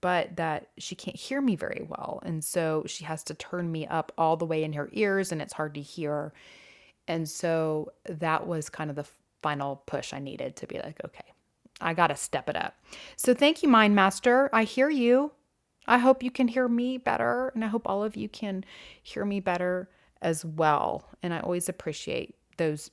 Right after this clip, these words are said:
sweet reviews y'all leave me. They just, ugh, they make my heart so bursty and, um, just lift me up so much. So thank you for that. And I love that good feedback. Sometimes I need a little push like that. So I did it,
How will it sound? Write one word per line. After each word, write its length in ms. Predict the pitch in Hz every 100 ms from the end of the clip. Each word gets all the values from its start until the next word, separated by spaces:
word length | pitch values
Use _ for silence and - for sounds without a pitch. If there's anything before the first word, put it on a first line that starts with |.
| -
sweet 540 | - - 196 202 190
reviews 380 | 185 165 156 147
y'all 180 | 135 151
leave 220 | 151 -
me. 100 | -
They 200 | 170 175
just, 240 | 180 - -
ugh, 200 | 165 156 - -
they 200 | 165 165 - -
make 160 | 175 170
my 140 | 175
heart 420 | 156 147 151 -
so 200 | - 175
bursty 600 | 160 147 - - - - -
and, 340 | 160 151 151 -
um, 360 | 156 147 143 - _ _ _ _ _ -
just 180 | 175
lift 180 | 175 160
me 120 | 160
up 180 | 135 -
so 140 | - 151
much. 280 | 131 -
So 120 | - 160
thank 320 | 165 151 -
you 80 | 156
for 120 | -
that. 320 | 131 131 -
And 120 | 165 156
I 40 |
love 180 | 160 151
that 160 | 143 -
good 140 | 151
feedback. 520 | - 269 190 - - - - - - -
Sometimes 460 | - 220 226 214 220
I 20 |
need 140 | 208 220
a 80 |
little 120 | 214 214
push 300 | - 220 -
like 180 | - -
that. 200 | - - - _ _ _ _ _ _ - -
So 340 | - 277 196 - - - - -
I 120 | 226
did 260 | 175 277
it, 320 | 302 180 -